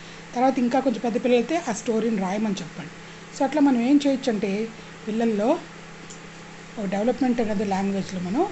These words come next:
ఇంప్రూవ్ చేయొచ్చు అనమాట. స్కూలే అక్కర్లేదు, అన్నీ స్కూల్ చేయాలని ఏం లేదు,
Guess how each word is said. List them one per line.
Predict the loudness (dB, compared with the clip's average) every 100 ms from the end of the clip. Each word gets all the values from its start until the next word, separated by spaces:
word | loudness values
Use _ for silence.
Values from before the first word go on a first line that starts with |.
| -2
ఇంప్రూవ్ | -2 2 0
చేయొచ్చు | 0 -8 -8
అనమాట. | -10 -8 -10 -14 -16 -16 -18 -16 -16 -14
స్కూలే | -8 2 4 4
అక్కర్లేదు, | 4 6 6
అన్నీ | 6 4 4
స్కూల్ | 2 2 4
చేయాలని | 4 4 2 2
ఏం | 0
లేదు, | 0 0